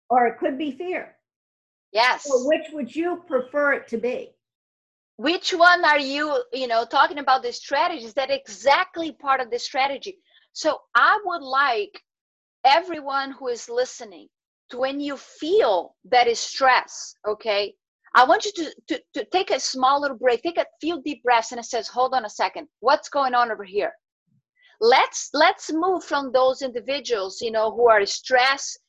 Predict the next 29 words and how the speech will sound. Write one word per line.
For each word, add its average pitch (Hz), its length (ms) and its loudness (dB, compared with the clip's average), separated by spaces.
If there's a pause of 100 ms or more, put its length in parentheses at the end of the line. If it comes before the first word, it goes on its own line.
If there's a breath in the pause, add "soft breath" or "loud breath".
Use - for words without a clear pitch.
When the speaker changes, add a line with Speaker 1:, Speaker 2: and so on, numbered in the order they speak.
(140)
Speaker 2:
is 240 180 2
harmful," 233 800 2 (320 soft breath)
and 247 240 2
stress 269 480 2
is 240 80 -8
like, 208 240 2
"Oh, 254 200 4
the 202 100 -2
body's 339 400 0
preparing 233 540 -8
me 240 300 -6
to 220 100 -8
go 240 320 2 (120)
after 247 320 2
that 180 240 0
goal." 185 300 0 (280 soft breath)
That 240 220 2 (640)
stress - 480 0
is, 285 220 -12 (240)
that 254 200 2
heart 330 260 4 (100)
pounding, 285 580 0 (300)
or, 254 260 6
you 254 140 -6
know, 247 260 2
that 226 200 0
shock 285 480 -2
on 214 120 -8
the 202 80 -12